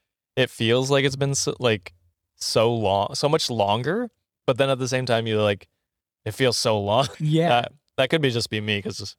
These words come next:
Speaker 1: we've been in lockdown, but <laughs>
Speaker 2: I think
Speaker 1: time goes
Speaker 2: this
Speaker 1: slow.
Speaker 2: is technically episode thirty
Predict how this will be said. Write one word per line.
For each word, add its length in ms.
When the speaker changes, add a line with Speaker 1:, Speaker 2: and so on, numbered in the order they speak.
Speaker 1:
we've 120
been 120
in 80
lockdown, 580
but 320
<laughs> 600
Speaker 2:
I 80
think 140
Speaker 1:
time 200
goes 140
Speaker 2:
this 120
Speaker 1:
slow. 340
Speaker 2:
is 200
technically 680
episode 640
thirty 460